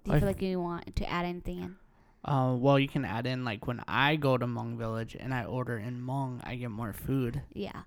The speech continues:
Speaker 2: Because I'm white. And
Speaker 1: Yep.
Speaker 2: it's awesome.
Speaker 1: Yep. That's why I said, like, how we were treated outside the bubble is either goes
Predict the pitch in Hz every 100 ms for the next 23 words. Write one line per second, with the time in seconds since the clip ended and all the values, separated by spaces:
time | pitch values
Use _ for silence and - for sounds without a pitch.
0 | - 127 131 110 98 95 110 117 117 -
1 | - 196 175 95 110 123 117 127 127 -
2 | - - - - - 262 277 - _ _
3 | _ - - - 240 277 254 302 - -
4 | - 120 233 226 - - - - 214 226
5 | 247 - 233 220 - 190 - 190 185 180
6 | 180 - 185 - - - 208 202 196 190
7 | 180 175 -